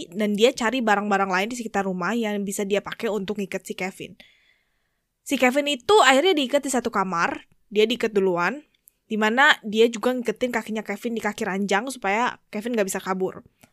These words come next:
Kemudian dia bawa Catherine ke kamar lainnya dan ikat tangan kakinya si Catherine.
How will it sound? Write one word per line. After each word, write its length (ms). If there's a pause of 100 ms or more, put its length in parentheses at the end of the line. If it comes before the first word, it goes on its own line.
(140)
Kemudian 480
dia 160
bawa 240
Catherine 480
ke 80
kamar 320
lainnya 560
dan 400 (160)
ikat 240
tangan 240
kakinya 480
si 160
Catherine. 480